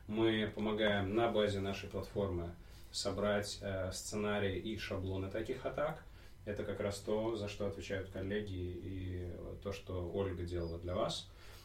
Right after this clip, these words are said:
Соответственно, шаблоны таких атак, то, как будет выглядеть письмо,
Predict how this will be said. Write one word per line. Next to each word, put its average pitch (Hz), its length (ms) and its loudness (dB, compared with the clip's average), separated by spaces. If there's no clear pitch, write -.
Соответственно, 104 600 0
шаблоны 117 560 6
таких 101 380 0
атак, 127 320 4
то, 110 120 2
как 101 160 -2
будет 101 220 0
выглядеть 95 440 -2
письмо, 110 600 2